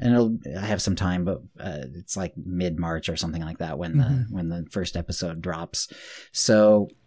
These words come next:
Speaker 1: because of that being announced anyway, I wanted to make an X-Men related cosplay, and I've already done X-Men.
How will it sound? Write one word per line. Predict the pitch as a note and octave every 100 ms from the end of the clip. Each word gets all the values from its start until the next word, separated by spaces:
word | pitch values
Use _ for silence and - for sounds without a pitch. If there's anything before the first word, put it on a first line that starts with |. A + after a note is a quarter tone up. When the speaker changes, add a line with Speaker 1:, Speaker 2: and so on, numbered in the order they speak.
| _ - -
Speaker 1:
because | A2+ - C3
of | B2
that | A#2 A2+
being | G#2 F#2+
announced | F#2+ F#2 F#2+
anyway, | E2+ E2+ E2+ F2
I | F#2+
wanted | G#2 F#2+
to | G#2
make | F#2+ F#2 -
an | F2+ -
X-Men | G2+ - F2+ F2
related | F2 F2 F2
cosplay, | G2+ G2 - F2+ E2 F#2 G2
and | G2 F#2
I've | G2
already | A#2+ C#3+
done | A#2+ A2+ A2 G2+ - -
X-Men. | G#2 - F#2+ F2 E2+ E2+